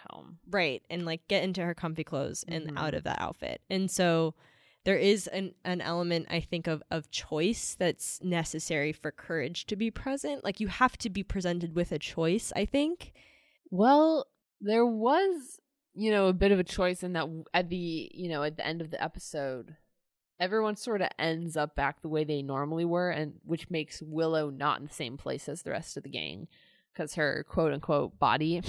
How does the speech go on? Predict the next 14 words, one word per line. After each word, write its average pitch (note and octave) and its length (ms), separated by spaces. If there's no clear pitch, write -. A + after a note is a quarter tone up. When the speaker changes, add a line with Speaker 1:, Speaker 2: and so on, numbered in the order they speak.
Speaker 1:
<laughs> - 220
like D#3 240
the D3 80
rest C#3 240
of - 80
her, F#3+ 120
'cause - 160
she's E3 140
a D#3 60
ghost, D#3 440
is E3 140
still D3 280
on D3 180
this - 220